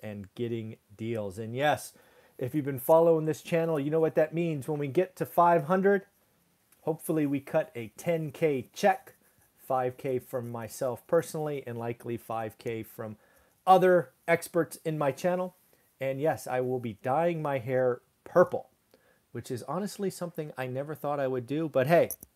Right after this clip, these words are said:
you set up a crazy goal of five hundred and you all deliver, I gotta step up and do it. So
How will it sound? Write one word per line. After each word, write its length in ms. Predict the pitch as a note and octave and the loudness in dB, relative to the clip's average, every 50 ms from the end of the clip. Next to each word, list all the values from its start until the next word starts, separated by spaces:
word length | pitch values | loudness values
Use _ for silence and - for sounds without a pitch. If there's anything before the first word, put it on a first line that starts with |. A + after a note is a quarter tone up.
| _ _ - - _ _ _ _ _ _ _ _ _ - - _ _ _ _ _ _ | _ _ -20 -20 _ _ _ _ _ _ _ _ _ -20 -20 _ _ _ _ _ _
you 80 | - A#2+ | -10 -8
set 240 | - - - D#3+ D#3+ | -2 0 2 2 2
up 100 | D#3 - | 2 2
a 60 | E3 | 0
crazy 380 | D3+ - E3 D#3+ D3+ D3 D3+ | 2 2 2 2 2 2 0
goal 240 | D3 D#3 D#3 D#3 D#3 | 0 2 2 4 4
of 80 | C#3+ B2+ | 2 2
five 300 | - - D#3 D#3+ D3+ A#2 | 4 6 6 6 4 2
hundred 280 | D3+ D#3 D#3 D#3 D3+ | -2 -4 -2 -2 -2
and 160 | C3+ B2+ B2 C3 | -2 -2 -2 -2
you 160 | D3+ D3+ D3 | 0 2 4
all 160 | D3 D3 C#3+ | 4 4 2
deliver, 480 | B2+ B2 B2+ C3+ E3 F#3+ A#3 A#3 A3 - _ _ _ _ _ _ _ _ _ _ _ _ | 2 2 4 4 6 6 6 2 2 -2 _ _ _ _ _ _ _ _ _ _ _ _
I 140 | _ A2 A#2+ | _ -6 -4
gotta 180 | A#2+ B2+ A#2+ A#2 | -2 -2 -2 -2
step 380 | - - - C3+ B2 G#2+ - | -4 -6 -4 -4 -4 -2 -4
up 160 | A#2+ A2 - - | -6 -6 -6 -8
and 100 | A2 G#2 | -8 -6
do 160 | A#2 A2+ G#2 | -4 -4 -4
it. 140 | F#2+ - - | -6 -8 -8
So 240 | - A2 G#2 G2+ | -8 -8 -8 -8